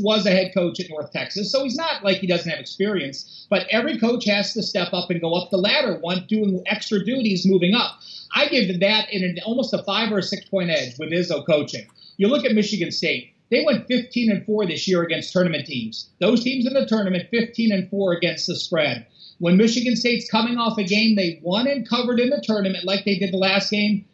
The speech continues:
they're twenty-two and oh, seventeen three and two against the spread.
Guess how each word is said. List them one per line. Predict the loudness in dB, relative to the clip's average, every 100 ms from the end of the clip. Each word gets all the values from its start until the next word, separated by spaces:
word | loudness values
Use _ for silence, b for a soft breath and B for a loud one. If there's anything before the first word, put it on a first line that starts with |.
| _
they're | -4 -4
twenty-two | 2 2 4 0 0 2
and | 4
oh, | 4 4 2 0 -6 _
seventeen | -6 0 0 0 -4 -4 0 0 -2
three | -4 0 2 2
and | 0 -2
two | -2 0 0
against | 2 0 -2 -8
the |
spread. | -10 -6 0 2 2 0